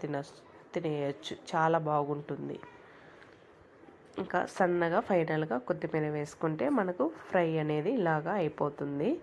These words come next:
చాలా అంటే చాలా బాగుంటుందండి. మీరు ఎవరైనా నచ్చిన వాళ్ళు ఉంటే ట్రై చేయండి ఈ విధంగా, ఓకేనా? ఖచ్చితంగా కిడ్నీలో స్టోన్స్ ఉన్నవారికి మీరు కంపల్సరీ ట్రై చేయండి.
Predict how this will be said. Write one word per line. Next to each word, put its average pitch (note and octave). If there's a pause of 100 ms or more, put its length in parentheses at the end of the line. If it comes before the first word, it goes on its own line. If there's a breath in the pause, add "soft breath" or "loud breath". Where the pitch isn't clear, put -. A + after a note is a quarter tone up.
(1080 loud breath)
చాలా D#3+
అంటే D#3+ (120)
చాలా E3 (100)
బాగుంటుందండి. D3 (220)
మీరు D#3+ (120)
ఎవరైనా E3
నచ్చిన D#3
వాళ్ళు D#3+
ఉంటే D#3 (120)
ట్రై D#3+ (180)
చేయండి D#3+
ఈ D3
విధంగా, D3 (640 loud breath)
ఓకేనా? D#3+ (1900 loud breath)
ఖచ్చితంగా F3+ (100)
కిడ్నీలో E3+
స్టోన్స్ E3
ఉన్నవారికి D#3+ (400)
మీరు E3 (140)
కంపల్సరీ D#3+ (160)
ట్రై D#3+ (160)
చేయండి. F3